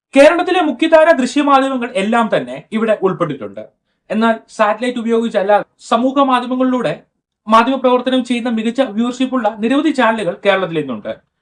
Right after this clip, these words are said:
എന്നാൽ അവയുടെ രാഷ്ട്രീയ പക്ഷം വിശദീകരിക്കാനായി ഇപ്പോൾ പോകുന്നില്ല. മാധ്യമങ്ങളുടെ രാഷ്ട്രീയ പക്ഷം പിടിച്ചുള്ള അവതരണം ജനങ്ങളെ സ്വാധീനിക്കുന്നുണ്ടോ എന്നുകൂടി മനസ്സിലാക്കേണ്ടതുണ്ട്. അത് ജനങ്ങളെ സ്വാധീനിച്ചാൽ നിശ്ചയമായും അവരുടെ വോട്ടുകളെ സ്വാധീനിക്കും. എന്നാൽ ഇവിടെ സംഭവിക്കുന്നത് ജനങ്ങളെ മാധ്യമങ്ങൾ സ്വാധീനിക്കുന്നില്ല.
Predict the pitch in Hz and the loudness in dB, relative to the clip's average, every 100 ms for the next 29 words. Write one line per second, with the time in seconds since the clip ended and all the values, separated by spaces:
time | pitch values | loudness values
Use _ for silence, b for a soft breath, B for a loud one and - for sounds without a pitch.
0 | _ - 220 233 220 247 254 220 208 247 | _ -4 0 4 2 2 0 0 -2 -6
1 | 240 220 233 190 185 202 220 220 214 180 | -4 -6 -8 -10 -10 -8 -8 -4 -4 -4
2 | 180 202 170 180 160 151 131 107 104 110 | -6 -10 -6 -6 -4 -6 -6 -12 -18 -20
3 | _ _ _ _ _ _ _ _ 202 269 | _ _ _ _ _ _ _ _ 2 4
4 | 349 370 381 359 277 269 320 330 320 302 | 4 2 0 4 4 2 2 2 2 0
5 | 285 269 269 262 240 202 226 226 165 147 | 0 0 0 0 2 2 2 0 -4 -4
6 | 170 226 277 277 - 214 214 240 240 240 | -2 0 2 2 2 0 0 -2 -6 -8
7 | 226 226 233 226 214 214 208 220 180 185 | -6 -4 0 0 -2 -6 -8 -6 -6 -4
8 | 185 143 135 127 117 107 - - _ - | -2 -2 -2 -8 -10 -12 -16 -16 _ -2
9 | 214 247 240 247 277 277 226 226 240 233 | 0 2 0 4 4 4 2 0 -2 -2
10 | 240 214 220 - 269 254 208 156 160 190 | -2 -4 -6 -2 -2 0 -2 -4 -4 -4
11 | 220 214 185 202 220 196 175 135 113 107 | -2 -2 0 -2 -2 -4 -4 -6 -6 -8
12 | 104 - - _ _ _ _ _ 240 349 | -16 -20 -20 _ _ _ _ _ 0 2
13 | 320 370 370 302 302 294 269 170 151 151 | 4 2 2 2 2 4 2 0 -2 0
14 | 202 254 311 311 254 226 254 254 254 254 | 0 2 2 2 4 2 2 0 0 0
15 | 202 208 226 226 185 110 98 | 0 2 0 -6 -6 -8 -10